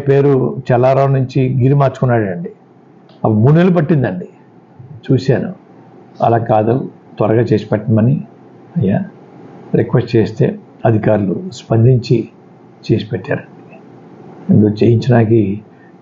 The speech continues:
ఎవరు ఒత్తిడి లేదు సార్, నా అంతా నేను చేయించుకున్నాను సార్. అయ్యా, పంపాలి సార్, ఇది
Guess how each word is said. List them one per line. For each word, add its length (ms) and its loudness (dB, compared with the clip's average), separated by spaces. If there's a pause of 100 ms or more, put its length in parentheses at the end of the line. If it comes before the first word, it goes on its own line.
(180)
ఎవరు 380 2
ఒత్తిడి 340 2
లేదు 220 -2
సార్, 180 -12 (280)
నా 140 0
అంతా 140 -2 (100)
నేను 140 0
చేయించుకున్నాను 540 -6
సార్. 140 -16 (1200)
అయ్యా, 180 2 (2000)
పంపాలి 320 2
సార్, 180 2
ఇది 140 -2